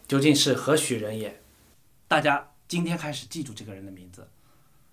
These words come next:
如果没有李景辉打开、掀开了中国流行乐的大门，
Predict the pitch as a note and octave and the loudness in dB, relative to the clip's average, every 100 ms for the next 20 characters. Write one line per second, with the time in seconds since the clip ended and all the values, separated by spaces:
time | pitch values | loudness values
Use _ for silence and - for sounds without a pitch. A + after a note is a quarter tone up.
0 | _ _ _ A3 D#4 C#4+ A3 C4+ A3+ A#3+ | _ _ _ 4 10 10 10 8 8 6
1 | C4 E3+ C3+ G3 A3 D3+ A#2 - F#3+ F#3+ | 4 0 0 0 6 6 6 4 4 4
2 | B3+ C4 B3 B3 A3 - A3+ G3 F#3 F3 | 2 2 4 4 4 2 0 2 0 0
3 | E3+ E3 F#3 B2 A#2 | -2 0 0 0 -4